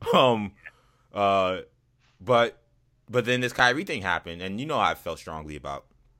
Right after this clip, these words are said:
the, uh, just the overall outlook on the mandate situation. I think it's very complicated. I think it's very nuanced.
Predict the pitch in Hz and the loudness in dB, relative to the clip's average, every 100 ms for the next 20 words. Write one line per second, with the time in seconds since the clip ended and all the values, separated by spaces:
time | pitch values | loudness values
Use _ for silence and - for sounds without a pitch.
0 | _ _ _ _ _ _ 95 85 73 76 | _ _ _ _ _ _ -8 -6 -6 -8
1 | 69 - _ _ _ _ _ _ _ _ | -10 -14 _ _ _ _ _ _ _ _
2 | _ _ _ 156 156 127 - 156 143 127 | _ _ _ -6 -4 -2 6 6 6 4
3 | 120 98 107 92 92 - 90 90 85 82 | 2 4 2 0 -8 -8 -10 -8 -8 -14
4 | - 82 87 82 80 80 - - 80 78 | -18 -10 -8 -6 -6 -10 -12 -18 -14 -12
5 | 73 - - _ _ _ - 117 156 139 | -12 -16 -20 _ _ _ -2 2 4 4
6 | 123 110 117 113 - 110 104 101 _ _ | 2 2 0 -2 -2 -4 -4 -8 _ _
7 | _ _ - 110 92 98 92 85 92 101 | _ _ -8 -8 -4 -2 -2 -4 -8 -8
8 | 95 92 - | -8 -10 -14